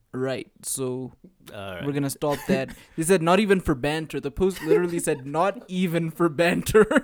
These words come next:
Speaker 1: <laughs> because apparently it's elitist or whatever.
Speaker 2: Oh,
Speaker 1: So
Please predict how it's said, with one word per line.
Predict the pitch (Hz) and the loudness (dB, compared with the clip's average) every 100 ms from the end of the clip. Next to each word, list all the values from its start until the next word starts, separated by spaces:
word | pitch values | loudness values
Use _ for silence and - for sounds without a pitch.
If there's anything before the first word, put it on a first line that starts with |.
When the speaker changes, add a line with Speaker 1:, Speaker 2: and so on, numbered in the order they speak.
| - - - - - | 0 -12 -12 -12 -20
Speaker 1:
<laughs> | - - 285 - | -18 -18 -16 -6
because | 180 165 175 165 165 | -2 2 4 4 2
apparently | 156 180 175 165 | 0 0 0 0
it's | 151 | -2
elitist | 156 139 147 147 147 139 - 135 | -2 0 2 4 2 2 -2 -4
or | 135 | -2
whatever. | 131 139 139 123 131 123 | -2 -4 -6 -6 -6 -6
Speaker 2:
Oh, | |
Speaker 1:
So | 117 131 | -4 -4